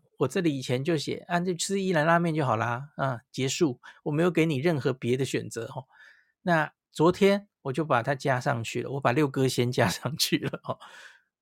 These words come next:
那原来就有写东京面通团了哦。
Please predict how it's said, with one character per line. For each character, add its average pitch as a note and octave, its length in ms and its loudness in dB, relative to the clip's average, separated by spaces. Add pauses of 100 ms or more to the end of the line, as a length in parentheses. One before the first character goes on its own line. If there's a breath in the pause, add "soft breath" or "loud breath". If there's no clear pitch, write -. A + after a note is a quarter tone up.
(300)
那 C#3 420 -2
原 G3 160 6
来 A3+ 140 4
就 B3+ 140 2
有 F#3+ 100 6
写 D3+ 160 0
东 D#3 200 0
京 D#3+ 160 -2
面 D3+ 160 0
通 B2+ 200 -2
团 - 200 -4
了 C#3 120 -10
哦。 C3+ 180 -8